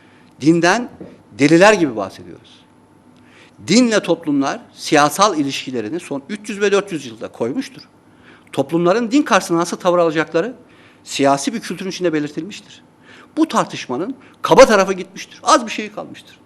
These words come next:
Din bu şehir gelenekleri içerisinde, bu Müslüman şehirlerimiz içerisinde din yaşayacaktır. Çok aklı başında, çok yetişkin, çok şeyler görmüş, geçirmiş bir şekilde yaşayacaktır.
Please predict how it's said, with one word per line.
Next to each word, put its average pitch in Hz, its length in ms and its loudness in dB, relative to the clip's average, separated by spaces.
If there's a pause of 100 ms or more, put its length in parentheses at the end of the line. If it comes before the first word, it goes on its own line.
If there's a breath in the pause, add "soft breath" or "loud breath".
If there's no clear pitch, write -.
(540 soft breath)
Din 214 300 -2 (240)
bu 226 140 -4
şehir 202 320 -4
gelenekleri 156 480 -2
içerisinde, 139 600 -6 (760)
bu 127 80 2
Müslüman 135 420 2
şehirlerimiz 120 520 -8
içerisinde 147 380 -10
din 180 140 -2
yaşayacaktır. 175 580 -6 (460 loud breath)
Çok - 240 6
aklı 131 200 -4
başında, 95 320 -10
çok - 280 -2
yetişkin, 131 480 -8 (680 loud breath)
çok - 280 -2
şeyler 175 380 4
görmüş, 139 380 -2
geçirmiş 135 400 -8
bir 156 60 -14
şekilde 110 280 -10
yaşayacaktır. 95 640 -14